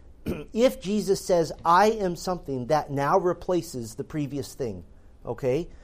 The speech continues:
We'll come back to that in just a moment. Um, I believe he's also making the classic error of deciding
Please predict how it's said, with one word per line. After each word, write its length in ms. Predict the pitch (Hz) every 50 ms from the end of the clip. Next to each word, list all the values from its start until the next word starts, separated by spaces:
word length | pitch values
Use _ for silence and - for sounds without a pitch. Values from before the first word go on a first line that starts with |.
| - - - -
We'll 160 | - 139 156 165
come 180 | - 185 190
back 200 | 185 190 180 180
to 80 | - 185
that 140 | 165 156 147
in 60 | 156
just 200 | 139 143 - -
a 40 | 147
moment. 320 | 143 139 131 113 90 - - - - - - - - - - -
Um, 320 | 139 147 143 139 131 131 - - - -
I 200 | - 143 170 214
believe 340 | 202 233 220 202 190 165 135
he's 180 | 156 160 139
also 320 | 160 165 190 190 - - 185
making 320 | 165 156 151 139 - 165
the 80 | 139 123
classic 460 | - - 139 139 143 - 151 139 -
error 420 | - 143 131 135 143 156 165 170 170
of 200 | - 135 123 117
deciding 800 | 110 131 - - - - 143 120 127 143 143 170 175 180 180 175